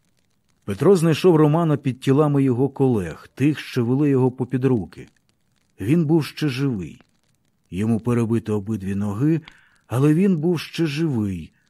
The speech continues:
лише непритомний. Товариші ж були мертві.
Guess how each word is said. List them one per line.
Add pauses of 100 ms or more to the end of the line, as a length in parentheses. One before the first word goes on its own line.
(100)
лише
непритомний. (680)
Товариші
ж
були
мертві.